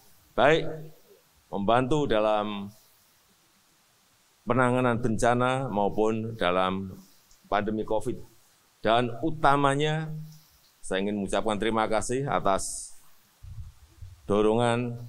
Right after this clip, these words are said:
bantuan di lapangan dalam proses percepatan vaksinasi.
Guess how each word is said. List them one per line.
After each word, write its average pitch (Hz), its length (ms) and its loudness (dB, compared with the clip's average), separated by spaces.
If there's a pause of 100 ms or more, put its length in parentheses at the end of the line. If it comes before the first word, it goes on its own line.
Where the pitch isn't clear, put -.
(880)
bantuan 110 480 4
di 110 160 0
lapangan 123 720 2 (1120)
dalam 98 240 0
proses 110 480 0
percepatan 110 720 0
vaksinasi. 98 720 0